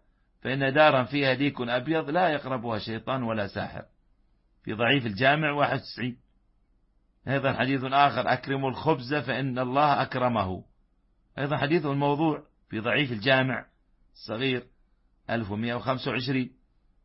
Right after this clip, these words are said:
أمثلة كثيرة على الأحاديث الموضوعة والضعيفة.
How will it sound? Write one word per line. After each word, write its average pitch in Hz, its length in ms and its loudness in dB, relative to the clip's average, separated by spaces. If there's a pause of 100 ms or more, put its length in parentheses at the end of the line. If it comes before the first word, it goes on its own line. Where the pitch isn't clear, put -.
(560)
أمثلة 196 500 0
كثيرة 151 460 2
على 131 200 0
الأحاديث 127 420 -2
الموضوعة 123 720 0 (1200)
والضعيفة. 131 840 4